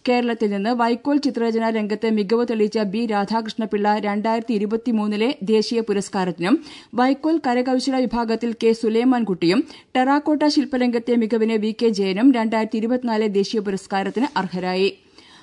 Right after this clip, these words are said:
ആദായ നികുതി ജി എസ് ടി പരിഷ്കാരങ്ങൾക്ക് ശേഷം കേന്ദ്ര ഗവൺമെന്റിന്റെ അടുത്ത പരിഗണന കസ്റ്റംസ് നികുതി സമ്പ്രദായത്തിന്റെ ലളിതവൽക്കരണമാണെന്ന് കേന്ദ്രമന്ത്രി നിർമ്മല സീതാരാമൻ അറിയിച്ചു.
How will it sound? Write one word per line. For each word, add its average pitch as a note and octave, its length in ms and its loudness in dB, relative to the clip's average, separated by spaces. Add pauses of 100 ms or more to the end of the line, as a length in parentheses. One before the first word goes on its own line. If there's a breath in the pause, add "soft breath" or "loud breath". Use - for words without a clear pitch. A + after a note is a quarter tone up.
(180 loud breath)
ആദായ D4 400 2
നികുതി C#4 320 2
ജി A3 160 -2
എസ് B3 240 -4
ടി C4 60 -2
പരിഷ്കാരങ്ങൾക്ക് A#3 680 -4
ശേഷം A3 460 0
കേന്ദ്ര B3+ 240 2
ഗവൺമെന്റിന്റെ A3+ 640 -2
അടുത്ത A#3 260 -2
പരിഗണന G#3+ 500 -2
കസ്റ്റംസ് A#3+ 560 0
നികുതി A#3 240 -2
സമ്പ്രദായത്തിന്റെ G#3+ 680 -2
ലളിതവൽക്കരണമാണെന്ന് G#3+ 1160 -2
കേന്ദ്രമന്ത്രി G3+ 440 -2
നിർമ്മല A3+ 400 -4
സീതാരാമൻ F#3+ 600 -4
അറിയിച്ചു. G3 440 0